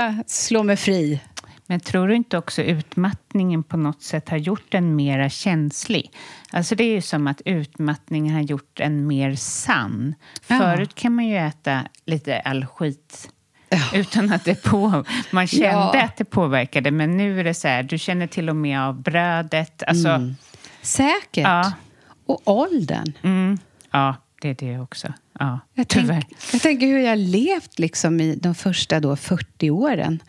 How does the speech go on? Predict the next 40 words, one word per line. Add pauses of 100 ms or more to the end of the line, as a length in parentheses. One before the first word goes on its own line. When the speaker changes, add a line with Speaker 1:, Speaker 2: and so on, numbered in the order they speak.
(140)
Speaker 2:
Nej.
Speaker 1:
Det
är
ju, (400)
det
är
inte
klokt,
liksom,
att
Speaker 2:
Mm.
Speaker 1:
jag
har
funkat. (260)
Speaker 2:
Nej. (680)
Hm. (260)
Speaker 1:
Men,
eh, (720)
det
är
väl
så.
När
man
börjar
få, (420)
få
problem
så
börjar
man
också
kolla
vad,
vad
det
är.
Och
så, (100)
ja.